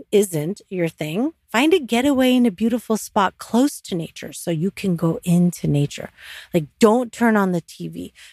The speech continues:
Don't turn on the radio. Leave your phone off. You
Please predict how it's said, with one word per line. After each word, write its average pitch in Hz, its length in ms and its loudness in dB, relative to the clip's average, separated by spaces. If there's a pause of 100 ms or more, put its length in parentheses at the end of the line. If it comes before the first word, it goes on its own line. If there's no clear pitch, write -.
(160)
Don't 240 340 4
turn 226 240 -2
on 202 160 0
the 185 100 -2
radio. 160 480 -4
Leave 220 440 2
your 269 160 2
phone 196 460 2 (180)
off. - 340 -2 (300)
You 214 440 4